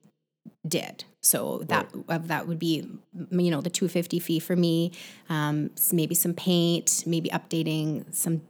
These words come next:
Speaker 1: doors, like a front door,
Speaker 2: Yep.
Speaker 1: um, some trim around the house,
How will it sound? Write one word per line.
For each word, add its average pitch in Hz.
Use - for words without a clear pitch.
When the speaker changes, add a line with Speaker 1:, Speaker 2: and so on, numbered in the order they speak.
Speaker 1:
doors, 165
like 180
a 170
front -
door, 160
Speaker 2:
Yep. 107
Speaker 1:
um, 147
some 160
trim 180
around 170
the 165
house, 160